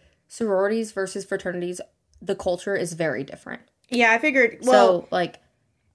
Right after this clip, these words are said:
Speaker 1: I was not hazed. But
Speaker 2: Thank God.
Speaker 1: I know most of the guys that I talked to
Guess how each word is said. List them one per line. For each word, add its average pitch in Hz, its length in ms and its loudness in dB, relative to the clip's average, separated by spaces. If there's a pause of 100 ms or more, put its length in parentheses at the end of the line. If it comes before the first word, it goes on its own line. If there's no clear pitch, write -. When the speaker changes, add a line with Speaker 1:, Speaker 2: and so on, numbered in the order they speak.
Speaker 1:
I 196 200 6
was 220 220 2
not 175 340 0
hazed. - 520 -14 (600)
But 202 80 4
Speaker 2:
Thank 302 160 0
God. 175 360 -4
Speaker 1:
I 190 220 2
know 190 180 2
most 185 520 0
of 175 140 0
the 175 100 -2
guys 156 580 -6 (380)
that 165 100 -4
I 156 160 0
talked 180 360 -6
to 190 260 -4